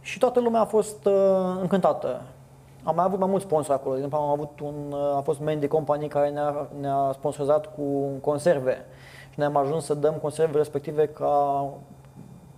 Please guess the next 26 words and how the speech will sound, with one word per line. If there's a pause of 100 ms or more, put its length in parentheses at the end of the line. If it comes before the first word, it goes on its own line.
ca
șpagă,
pentru
că
în
Rusia (200)
e
la
ordinea
zilei
șpaga
și
trebuie
să
dai,
un,
de
fiecare
dată
când
te
oprește
cineva, (680)
uh, (680)
într-o
uniformă